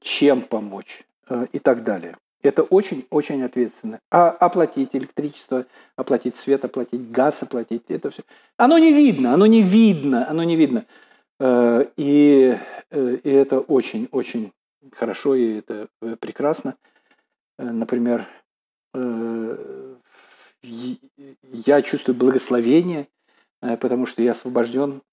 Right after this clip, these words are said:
э, от, э, того, щ-, читать счётчики, считать какие-то, э, десятые, пятые, десятые.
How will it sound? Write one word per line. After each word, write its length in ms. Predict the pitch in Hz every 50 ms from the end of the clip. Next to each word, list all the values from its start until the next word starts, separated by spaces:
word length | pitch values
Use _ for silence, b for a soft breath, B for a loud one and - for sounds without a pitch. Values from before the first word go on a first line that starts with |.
| _ -
э, 220 | 131 117 113 127 -
от, 360 | 117 110 - - - - -
э, 220 | - 120 113 113 107 -
того, 280 | - 110 117 123 123 117
щ-, 300 | - - - - - _
читать 360 | - - 269 240 131 - - -
счётчики, 640 | - - - - 151 147 147 - - 123 - - 123
считать 500 | - - - - 123 - 131 127 120 - _ b b b b b -
какие-то, 500 | - 117 - - 120 120 - 123 117 - _ _ _ _ _ _ _ -
э, 220 | 139 120 117 113 117
десятые, 720 | 117 117 131 - - 147 143 147 143 143 127 120 117 - - _ -
пятые, 320 | 139 131 123 - 131 123
десятые. 500 | 123 127 117 - - 131 131 - 127 110